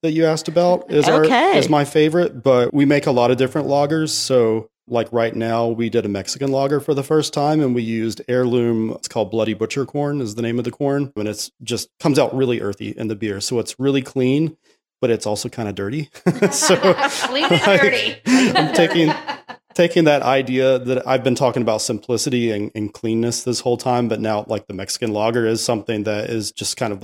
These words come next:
Speaker 1: it takes that concept and then adds that real nice earthiness from the corn that we use.
Speaker 2: Yeah, that sounds really interesting. It's worth trying,
Speaker 1: Yeah.
Speaker 2: definitely.
Speaker 1: <laughs>
Speaker 2: So last question,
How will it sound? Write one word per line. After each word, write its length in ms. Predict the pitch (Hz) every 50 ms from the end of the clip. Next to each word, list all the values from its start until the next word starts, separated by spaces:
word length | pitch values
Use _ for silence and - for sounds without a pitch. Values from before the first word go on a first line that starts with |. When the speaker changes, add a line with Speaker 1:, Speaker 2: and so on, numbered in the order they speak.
| 110 -
Speaker 1:
it 200 | 135 139 - -
takes 240 | - 160 147 - -
that 180 | 147 143 127 120
concept 480 | - 135 131 120 123 - 127 120 - -
and 80 | 113
then 100 | 113 113
adds 320 | 117 120 117 117 113 101 104
that 180 | 110 101 - -
real 380 | 110 117 117 113 110 104 - _ _ _ _ _ _ _ -
nice 260 | 123 120 113 113 - -
earthiness 480 | - 127 120 107 127 117 107 107 101 -
from 200 | - - 113 104
the 80 | 104
corn 500 | 101 - - 117 110 104 101 101 104 98 _ _
that 200 | 139 123 110 110
we 120 | 107 107
use. 440 | 98 95 98 98 98 98 98 - - _ _ _ -
Speaker 2:
Yeah, 180 | - 190 170 170
that 160 | 185 247 247
sounds 380 | - 311 269 226 214 185 165 - _ _ -
really 440 | 175 175 190 208 262 370 320 233 190
interesting. 1000 | - - 220 269 - 262 208 147 160 - - - 160 151 151 147 165 175 180 185 _ _ _ _ -
It's 100 | - -
worth 320 | 190 190 214 247 - - -
trying, 580 | - - 226 208 190 175 160 147 151 165 190 -
Speaker 1:
Yeah. 120 | 196 180
Speaker 2:
definitely. 720 | - - - 202 180 123 - 117 143 135 143 - 214 220 _ _ _ - -
Speaker 1:
<laughs> 180 | - - _ -
Speaker 2:
So 520 | - - 214 185 180 180 180 - 92 127 156
last 300 | 214 233 262 349 330 -
question, 520 | - 262 254 294 - - 359 349 370